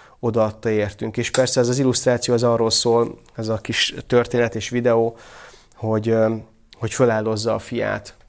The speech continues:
ez a bakter, hogy, hogy aztán, e, e, túléljek a, a vonaton ülők. És olyan érdekes, hogy,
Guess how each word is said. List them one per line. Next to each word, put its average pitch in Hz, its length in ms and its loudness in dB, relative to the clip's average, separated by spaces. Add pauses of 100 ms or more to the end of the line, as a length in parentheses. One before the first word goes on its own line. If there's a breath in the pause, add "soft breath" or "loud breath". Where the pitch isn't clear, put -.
(420 soft breath)
ez 104 100 -8
a 110 60 -4
bakter, 107 440 -4
hogy, 107 200 -6
hogy 110 180 -4
aztán, 110 340 -2
e, 113 40 0
e, 113 260 -6 (480)
túléljek 107 680 -6
a, 107 440 -8
a 107 60 -6
vonaton 110 420 -8
ülők. 104 420 -6 (760)
És 117 140 -6
olyan 131 140 4
érdekes, 127 420 0
hogy, 117 240 -2